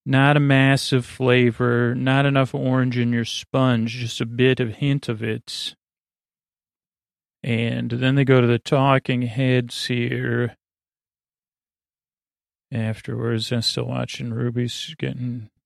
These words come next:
you know, they're saying, "Okay." Kim Joy, briny. If you said it was vanilla in there, the, I don't taste nothing. Espresso martini, though, Sandy says, "Come on, she made an espresso martini for us to taste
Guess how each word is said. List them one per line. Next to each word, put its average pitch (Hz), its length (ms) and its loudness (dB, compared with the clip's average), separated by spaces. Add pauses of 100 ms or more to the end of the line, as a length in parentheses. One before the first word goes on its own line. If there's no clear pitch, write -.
(140)
you 131 300 -8
know, 123 120 -8
they're 123 180 -8
saying, 123 540 -10 (100)
"Okay." 120 640 -4 (760)
Kim 127 280 0
Joy, 117 680 2 (380)
briny. 120 1040 0 (3500)
If 127 200 -4
you 127 80 0
said 151 240 4
it 139 100 6
was 120 160 4
vanilla 123 440 4
in 113 140 2
there, 123 260 -2
the, 127 380 2
I 127 60 2
don't 131 140 0
taste 139 300 -2
nothing. 131 480 0
Espresso 143 600 0
martini, 135 600 2
though, 117 300 -2
Sandy 120 440 -2
says, - 260 -6
"Come 160 140 -2
on, 131 380 0
she 151 160 -4
made 151 140 2
an 139 120 2
espresso 143 480 0
martini 135 500 2
for 127 200 -4
us - 200 -6
to 127 80 -6
taste 120 460 -4